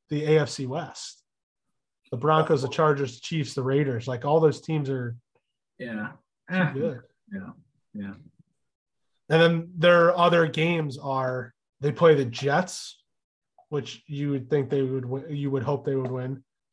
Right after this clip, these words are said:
Speaker 1: The much improved Detroit Lions
Speaker 2: Yeah.
Speaker 1: and the Baltimore Ravens, who have Lamar back.
Speaker 2: Yeah.
Speaker 1: They just kinda got, they might have, like, the worst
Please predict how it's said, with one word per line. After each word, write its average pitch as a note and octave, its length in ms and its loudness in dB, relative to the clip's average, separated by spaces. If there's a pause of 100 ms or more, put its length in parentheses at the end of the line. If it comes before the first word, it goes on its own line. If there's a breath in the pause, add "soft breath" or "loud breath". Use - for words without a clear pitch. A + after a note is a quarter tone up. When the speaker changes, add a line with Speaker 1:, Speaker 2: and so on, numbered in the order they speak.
(440)
Speaker 1:
The D#3 140 -2
much D#3+ 360 2
improved E3 680 -4 (240)
Detroit C#3+ 420 0
Lions C3+ 600 -6 (500)
Speaker 2:
Yeah. A#2+ 100 -4
Speaker 1:
and C3+ 80 -2
the C#3 60 0
Baltimore D3 540 2
Ravens, C#3 440 -2
who C#3+ 120 -6
have B2+ 300 -4
Lamar B2+ 360 -6
back. - 360 -12 (840)
Speaker 2:
Yeah. G#2 280 -12 (1120)
Speaker 1:
They C#3+ 140 -2
just F#3+ 220 2
kinda E3 240 4
got, C#3+ 380 0 (2500)
they D3+ 100 -4
might G#3+ 200 4
have, C#3+ 260 -2
like, C3 180 -8
the B2+ 100 -8
worst C3 460 -8